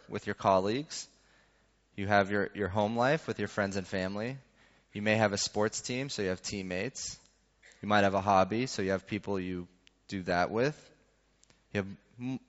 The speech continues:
all these different areas in your life are different personas. Let's look at the obvious example of personal versus business persona.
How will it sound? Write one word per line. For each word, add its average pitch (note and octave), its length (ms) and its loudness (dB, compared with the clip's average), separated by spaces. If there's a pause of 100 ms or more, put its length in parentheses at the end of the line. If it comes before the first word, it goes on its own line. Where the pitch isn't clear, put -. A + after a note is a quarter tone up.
(120)
all C3 240 8
these D#3 240 0
different B2+ 340 0
areas A2+ 360 4
in G#2+ 80 -4
your G#2 160 -2
life G#2 340 4 (320)
are G#2+ 120 0
different G#2 280 -2
personas. E2 680 -4 (1300)
Let's - 180 -8
look C3+ 120 0
at B2 80 -8
the A#2+ 180 2
obvious G#2+ 360 4
example F#2+ 560 -2
of F2 320 -4 (400)
personal B2 440 2
versus G#2+ 260 -2
business G2 320 -2
persona. D2+ 560 -8